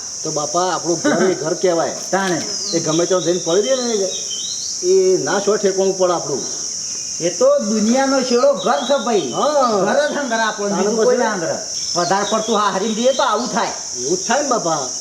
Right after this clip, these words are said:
Speaker 2: તો તમે હાલ શીખો મનાલો, તમે બાકી છો કે કુંવારા છો એટલે. પછી તમારો એ જ વારો છે ને તમે એ વાત છો.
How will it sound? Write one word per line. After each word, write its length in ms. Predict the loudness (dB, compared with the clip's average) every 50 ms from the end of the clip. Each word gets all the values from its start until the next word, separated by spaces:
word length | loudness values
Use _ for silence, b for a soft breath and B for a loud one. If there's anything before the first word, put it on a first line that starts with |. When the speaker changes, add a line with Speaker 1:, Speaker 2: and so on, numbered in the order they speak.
| -8 -4 -2
Speaker 2:
તો 80 | -2
તમે 360 | 0 2 2 2 2 4 2
હાલ 260 | 2 2 2 0 -2 -2 -4
શીખો 240 | -6 -2 0 0 0
મનાલો, 360 | 2 0 0 0 0 0 0
તમે 300 | 0 0 0 0 0 0
બાકી 400 | 0 2 0 0 -2 -4 -6 0
છો 80 | 0 0
કે 260 | 0 0 -2 -4 -2
કુંવારા 360 | 0 2 2 2 2 0 0 2
છો 60 | 2 2
એટલે. 400 | 2 2 0 -2 -4 -4 -4 -4 -8 -8 -4 -2
પછી 240 | -2 0 0 0
તમારો 400 | 0 0 0 2 2 2 2 2
એ 80 | 2 0
જ 100 | 0 0
વારો 260 | 0 0 0 0 0
છે 80 | -2 -2
ને 80 | -2
તમે 240 | 0 0 2 2 4
એ 100 | 4 4
વાત 280 | 4 2 0 -2 -4 -4
છો. 120 | -4 -4